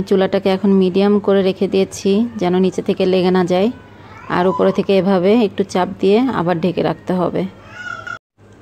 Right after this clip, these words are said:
খিচুড়িটা রান্না করা হয়ে গেছে, আমি এখনও চুলা বন্ধ করি নাই, একেবারে লো আছে এখন চুলার আঁচটা। এই দেখেন, আমার খিচুড়িটা অনেক ঝরঝরা হয়েছে। আমি check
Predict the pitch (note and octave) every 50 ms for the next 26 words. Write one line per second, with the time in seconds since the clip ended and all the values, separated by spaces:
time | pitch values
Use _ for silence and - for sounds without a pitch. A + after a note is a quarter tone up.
0 | - - - - - A#3+ A#3+ A3+ - A#3 A3+ G#3+ A3+ G#3+ G#3 G#3 G#3 G#3 G#3 G3+
1 | - G3+ G#3 A3 A3 G#3 G#3+ G#3 G#3+ G#3+ G#3+ G#3 G3+ G3+ - - - G3 G3+ A3
2 | A#3 A#3+ - G#3 G#3 G#3+ G#3 G#3+ G#3 - A#3 B3 A3+ - B3 A#3+ A#3+ G3+ G#3 G#3
3 | A3 A3 A#3+ A3+ G3+ F#3+ F#3+ F#3+ F#3+ G3 G#3 A#3 B3 B3+ - - - - - -
4 | - - - - - - - G3 F#3+ - F#3 F#3+ F#3+ F#3+ F#3+ G3+ G3+ G3 F#3+ G3
5 | G3+ G3 G3 - - - G3 G#3 A3 G#3 - - F#3+ G3 F#3+ F#3+ F#3+ F#3+ F#3+ F#3+
6 | - - F#3+ F3 F#3 F#3+ E3+ F3+ - - - F#3 F#3+ G3 - - F#3+ G3+ A#3 A#3+
7 | - - - - - - - - - - - F3 F3 F3+ F3+ - G3 F#3 F#3 F#3+
8 | F#3+ F#3+ - G3 - - F#3 F3 G3 G3 F#3+ G3 G3+ G3 F#3 G3+ F#3 E3+ E3 -
9 | G3+ F#3 F#3 G3+ G3+ F#3+ F#3 F#3+ - - G3+ F#3 G3 A#3+ A#3 - - - - -
10 | - - - - - - F3 F3+ F#3 F#3+ F3+ - A3 G3+